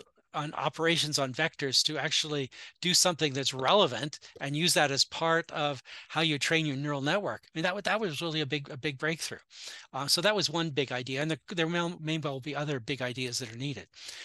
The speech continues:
But embodiment is already happening, as I said. If you consider, um, Teslas, for example, there are millions of Teslas on the road,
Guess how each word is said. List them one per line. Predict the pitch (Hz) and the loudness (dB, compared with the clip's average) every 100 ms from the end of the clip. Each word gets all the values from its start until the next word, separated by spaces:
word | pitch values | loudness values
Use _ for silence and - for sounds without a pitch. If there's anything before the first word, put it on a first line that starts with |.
| - - | -14 -4
But | 165 | -2
embodiment | 196 160 165 240 220 185 147 | 0 4 6 6 6 2 0
is | 156 139 | -4 0
already | 135 175 180 | 0 2 2
happening, | 175 202 160 104 | 2 2 -2 -6
as | 123 | -8
I | 139 | -4
said. | 131 220 170 113 - - - - | 0 4 2 0 -16 -20 -20 -8
If | 156 147 | -4 -4
you | - | -4
consider, | - 151 - 165 160 143 135 - - - _ | -4 2 4 4 4 2 0 -10 -20 -20 _
um, | 143 143 143 - - _ _ _ _ _ _ _ _ _ - - | -2 -2 -2 -6 -16 _ _ _ _ _ _ _ _ _ -10 -2
Teslas, | 202 - 196 - | 2 4 4 2
for | 147 | 2
example, | 117 135 127 151 | -2 -2 -2 -4
there | 143 | -2
are | |
millions | 147 175 220 202 | 2 4 6 4
of | 175 | 2
Teslas | - 180 - 165 135 | 0 -2 -2 -2 -4
on | 120 | -6
the | 117 | -8
road, | 113 101 | -10 -10